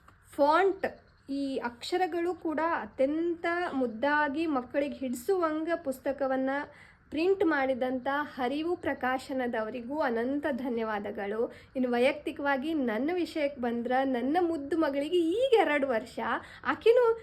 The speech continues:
ಈ ಪುಸ್ತಕ ನೋಡಿದ ಕೂಡ್ಲೆ ಮುಖಪುಟ ನೋಡಿ, ಮುದ್ದಾಡಿ, ಖುಷಿಯಾಗಿ ಅದಕ್ಕೊಂದು ಮುತ್ತಿಟ್ಟು, "ಅಮ್ಮ, ಇದು ನಾನೇ, ಇದು ಅಜ್ಜ, ಇದು ಬೆಕ್ಕು, ಮ್ಯಾವ್ ಮ್ಯಾವ್" ಅಂತ ಹೇಳಿ ಒಳಗಿನ ಎಲ್ಲ ಚಂದ ಚಂದದ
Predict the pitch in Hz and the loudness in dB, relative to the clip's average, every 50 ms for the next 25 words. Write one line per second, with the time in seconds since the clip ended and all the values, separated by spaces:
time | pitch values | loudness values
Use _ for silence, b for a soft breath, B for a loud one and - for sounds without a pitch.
0 | B B 330 320 - 302 285 - - 302 294 302 302 277 262 262 262 247 226 - | B B -4 -2 -2 -4 -8 -4 -4 -6 -4 0 2 2 4 4 2 0 -2 -6
1 | - 294 320 330 339 359 277 269 - - - - 254 240 240 285 262 269 - 247 | -6 -4 -2 0 0 0 0 -2 -6 -16 -8 -6 -6 -4 -2 -4 -4 -4 -6 -4
2 | 254 254 247 254 247 262 277 302 330 349 339 277 247 262 247 247 240 214 226 269 | -2 -2 0 0 2 2 2 2 0 0 -2 -2 -2 0 -2 -2 -4 -2 -2 -2
3 | 269 285 320 349 370 359 294 - - - - - - - 285 269 262 262 302 320 | 0 0 0 -2 -2 -2 -4 -4 -4 -6 -6 -4 -4 -2 0 2 2 2 0 0
4 | 311 349 302 254 233 269 262 269 277 247 247 254 254 262 277 - - - 302 311 | 0 0 0 2 0 -2 0 0 0 0 0 0 0 -2 -4 -4 -8 -8 -8 -8
5 | - - 427 359 277 - - - - 269 269 285 311 339 349 330 302 294 302 240 | -4 -2 0 0 0 0 -4 -10 -4 0 0 2 2 2 0 0 0 -2 -2 0
6 | 294 285 285 269 254 247 262 285 302 311 302 294 285 277 262 240 262 277 233 247 | 0 2 2 2 0 0 0 0 -2 -2 0 2 4 4 4 2 0 -2 0 4
7 | 285 269 247 240 233 233 - - - 320 302 294 285 269 262 262 240 269 269 254 | 4 4 4 2 -2 -4 -8 -6 -2 0 0 2 2 2 2 0 0 0 -2 0
8 | 220 262 262 277 277 - - - 330 320 302 302 285 269 269 262 254 254 262 294 | 2 2 2 2 0 -6 -10 -4 -2 -2 2 4 4 4 4 4 2 2 2 2
9 | 311 311 302 302 285 277 269 262 254 254 262 254 - 277 240 269 294 330 320 262 | 2 0 0 0 2 2 2 0 0 0 -4 -2 -2 0 0 2 2 2 2 2
10 | 269 - - - - - 254 262 285 285 302 339 349 370 349 262 240 262 285 320 | 0 0 -12 -14 -6 -2 2 2 2 2 0 -2 -2 0 0 0 0 0 0 0
11 | 359 403 466 466 - 415 339 320 330 320 359 339 - 359 330 330 330 330 320 | 2 2 0 2 2 2 2 4 2 0 0 -2 -2 0 0 2 2 2 0